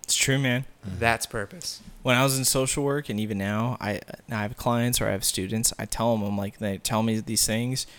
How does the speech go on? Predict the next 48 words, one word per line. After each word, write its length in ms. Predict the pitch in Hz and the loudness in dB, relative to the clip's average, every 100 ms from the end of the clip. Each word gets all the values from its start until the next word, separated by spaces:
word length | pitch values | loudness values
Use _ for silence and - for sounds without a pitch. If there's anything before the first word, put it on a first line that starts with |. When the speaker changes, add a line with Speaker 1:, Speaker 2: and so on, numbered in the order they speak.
| - - | -20 -6
Speaker 1:
you, 140 | 113 | -4
you 200 | 104 113 | -2 0
know, 120 | 113 101 | 2 2
you 160 | 101 | 0
console 520 | 98 101 - 120 120 | -2 2 4 6 4
'em, 100 | 123 | 2
you 80 | 110 | 0
talk 300 | 104 107 113 | 0 0 2
to 80 | - | 0
'em, 60 | 120 | 0
you 120 | 98 | 0
hear 260 | - 127 113 | -2 0 2
'em, 240 | 113 117 - - | 2 0 -4 -6
you 60 | 120 | -4
let 80 | 110 | -2
'em 60 | |
be 100 | 107 104 | -2 -4
heard, 440 | - 117 120 123 - - - | 0 2 2 -2 -12 -20 -8
but 80 | 127 | -2
I'm 80 | 127 | 2
always 180 | 123 120 | 2 2
like, 140 | - - | 0 -2
"Where 300 | 123 127 120 | 8 10 10
do 60 | 117 | 8
you 40 | |
go 180 | 113 110 | 4 0
from 180 | - 110 | 0 -6
here?" 260 | 123 98 - - - - - - - - - - - _ - | -6 -8 -10 -20 -20 -20 -20 -20 -20 -20 -20 -20 -20 _ 2
Like, 220 | 131 127 - - - - - - - 151 | 4 4 0 -10 -20 -20 -20 -20 -10 4
do 120 | 139 | 6
you 60 | 131 | 8
just 200 | 131 131 | 8 10
lay 140 | 131 | 10
down? 440 | 113 110 165 208 - - - - - - - | 10 10 10 8 2 -8 -20 -20 -20 -20 4
You 120 | 143 147 | 8 10
gotta 240 | 151 147 | 12 10
go. 380 | 135 160 185 127 - | 10 8 8 2 -2
You 100 | 131 | 4
gotta 280 | 147 139 135 | 8 8 8
get 160 | 139 | 8
up. 200 | 170 175 | 8 6
You 80 | 127 - | 0 6
gotta 260 | 139 135 127 | 6 8 6
go 160 | 131 | 4
forward. 420 | 120 156 180 - | 4 4 4 2
Speaker 3:
Mm-hmm. 260 | 123 113 107 107 - | -4 -8 -10 -12 6
Speaker 1:
Like, 160 | 156 143 | 8 10
what 240 | 147 170 | 12 10